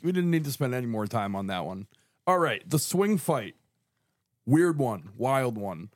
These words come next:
Neil Magny, Mike Malott at welterweight. It was a,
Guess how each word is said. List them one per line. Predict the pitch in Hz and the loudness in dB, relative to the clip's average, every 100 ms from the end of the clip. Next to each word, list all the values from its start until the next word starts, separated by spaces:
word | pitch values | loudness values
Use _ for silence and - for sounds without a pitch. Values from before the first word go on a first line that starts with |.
| _ _ - | _ _ -2
Neil | 123 170 180 | 2 4 4
Magny, | 165 165 165 165 156 156 | 2 0 0 0 -2 -2
Mike | 117 139 156 | 0 2 2
Malott | 151 143 139 139 - | 0 2 2 0 -4
at | 120 139 | -2 0
welterweight. | 135 131 131 127 123 127 - _ - _ _ _ - | 2 0 0 0 2 0 -2 _ -20 _ _ _ -2
It | 135 131 | 0 2
was | 139 131 127 117 110 - - - _ _ _ _ _ _ - | 2 2 0 -2 -6 -8 -10 -18 _ _ _ _ _ _ -2
a, | 127 123 120 113 | 0 2 0 -2